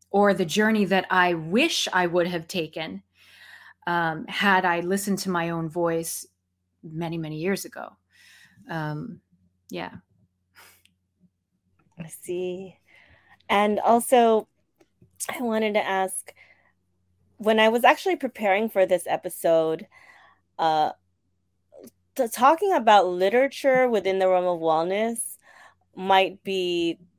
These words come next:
Speaker 2: far off for some, but how do you see, um, literature and even specifically children's books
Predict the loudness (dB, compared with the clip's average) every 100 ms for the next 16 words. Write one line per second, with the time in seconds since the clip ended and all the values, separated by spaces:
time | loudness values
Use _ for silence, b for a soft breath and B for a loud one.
0 | _ 8 8 8 4 0 -6 -12 -6 -4
1 | -4 -6 -14 -10 2 2 2 -4 b b
2 | -2 0 2 0 -2 -4 -10 -10 -8 -6
3 | -6 -6 -4 -4 -2 -2 -2 -6 -10 -6
4 | -2 -4 -6 -6 -2 0 0 0 0 -2
5 | -2 -6 -12 -12 -6 -4 -6 -10 -16 -12
6 | -10 -8 -8 -8 -8 -8 -6 -8 -8 _
7 | -4 -4 -8 -10